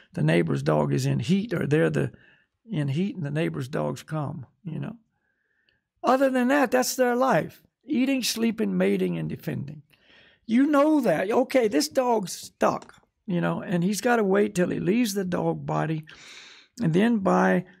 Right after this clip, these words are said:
the natural evolution of the soul from lower forms of life to higher forms of life, he will move up a notch to a higher form of life than a dog body. And then from there, he'll go through another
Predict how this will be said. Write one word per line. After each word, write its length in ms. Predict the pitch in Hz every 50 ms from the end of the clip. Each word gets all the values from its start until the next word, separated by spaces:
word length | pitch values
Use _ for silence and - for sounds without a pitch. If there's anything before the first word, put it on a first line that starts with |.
| _ _ _ _
the 100 | - -
natural 640 | 147 147 151 - - 165 175 180 - - - - 175 180
evolution 640 | 180 170 170 185 180 180 180 202 185 - - 202 190
of 120 | 190 185 185
the 80 | 185
soul 440 | - - - 175 165 156 151 165 175
from 260 | - - 156 139 143
lower 200 | 147 165 175 180
forms 400 | 170 - 175 - 170 170 165 156
of 140 | 165 160 151
life 300 | 151 151 151 156 147 151
to 80 | - 147
higher 380 | 120 135 143 143 147 151 143
forms 360 | - - 151 143 143 143 127
of 140 | 139 139 147
life, 280 | 185 226 240 226 226 - - - - - - - _
he 160 | - 220 247
will 160 | 240 233 220
move 340 | 196 202 214 233 233 214 185
up 180 | 190 185 180 - - -
a 80 | 190 147
notch 560 | 151 151 143 127 143 - - - - - - - - _ _ - - _ _ -
to 220 | - 202 196 185 170
a 120 | 147 151 - - _ _
higher 420 | - - 196 190 196 190 180 165 147
form 340 | - - 170 156 151 131 127
of 140 | 123 120
life 280 | 135 139 143 139 139 -
than 120 | - 147 143
a 80 | 143
dog 380 | 139 139 156 151 147 143 135 135
body. 320 | 139 131 - - 175 165 _ _ _ _ - - - - - _ -
And 200 | - 220 226 214
then 200 | 226 233 233 208
from 260 | - 214 208 190 175
there, 320 | 170 175 202 214 208 196
he'll 220 | 180 180 185 185 180
go 240 | 180 175 170 175 165
through 340 | - - 175 180 175 170
another 520 | 170 160 160 160 170 170 175 170 165 160